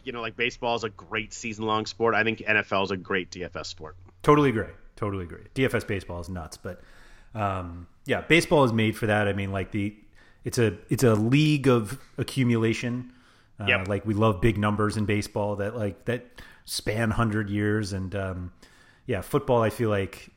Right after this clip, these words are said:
Speaker 2: you know, everybody knows, like, the big round numbers in baseball, three thousand hits, used to be five hundred home runs. Now I feel like people just s-, walk into those, but, um,
Speaker 1: Yeah.
Speaker 2: but, like, what are the big football numbers?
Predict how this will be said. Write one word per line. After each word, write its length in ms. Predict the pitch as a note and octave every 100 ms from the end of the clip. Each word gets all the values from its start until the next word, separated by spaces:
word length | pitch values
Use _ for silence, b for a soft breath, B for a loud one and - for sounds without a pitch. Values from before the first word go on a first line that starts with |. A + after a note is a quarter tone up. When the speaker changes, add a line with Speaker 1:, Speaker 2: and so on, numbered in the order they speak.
| _ _ _ - D#3+ -
Speaker 2:
you 180 | - G3
know, 140 | D3+ C#3
everybody 260 | C#3+ C3+
knows, 260 | A#2+ A#2+ A2+
like, 140 | A2
the 80 | -
big 160 | A2+ G2+
round 300 | G#2 G#2 G2+
numbers 320 | G#2 G#2 G2+
in 80 | G#2+
baseball, 400 | G#2 - G#2+ G2+
three 220 | - G#2+
thousand 340 | G#2+ G2+ G2
hits, 440 | F2 G2+ G2 - -
used 220 | F#2+ A#2
to 40 |
be 60 | A2
five 200 | G#2+ G#2
hundred 220 | G#2+ G2+
home 180 | F#2+ G2
runs. 240 | F#2+ G2
Now 140 | F2+ F#2+
I 60 |
feel 160 | F2+ G2
like 120 | F#2+ - - -
people 180 | - G2
just 280 | F2+ - - - b b b b
s-, 200 | - - - - - -
walk 260 | G#2 G#2 G#2+
into 140 | F#2+
those, 260 | G2 G2 F2+
but, 260 | A2 G2+
um, 360 | A#2 G#2 G2 F#2+
Speaker 1:
Yeah. 160 | G2 F2+ - B B B B B B B
Speaker 2:
but, 100 | C3
like, 300 | C3 A#2 C#3
what 200 | A#2 C#3
are 60 | D3
the 100 | B2
big 400 | G#2+ B2 A2 F#2
football 500 | - C3 - A2+ G2+
numbers? 580 | G2 G#2 E2 - -